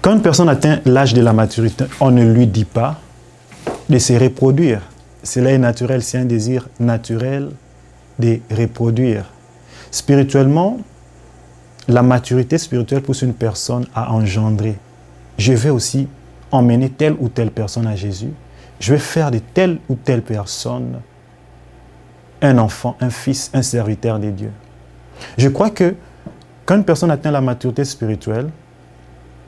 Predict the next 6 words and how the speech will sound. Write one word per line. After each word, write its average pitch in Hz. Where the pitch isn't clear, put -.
la 117
soif 143
même, 120
le 120
désir 120
même 113